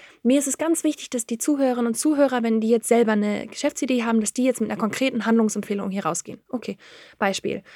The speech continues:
Ich bin Kati und ich nähe gerne Handtaschen.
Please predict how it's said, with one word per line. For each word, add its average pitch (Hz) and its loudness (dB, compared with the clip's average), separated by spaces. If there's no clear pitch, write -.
Ich - 0
bin 294 6
Kati 247 0
und 240 -4
ich - -8
nähe 220 8
gerne 202 0
Handtaschen. 208 0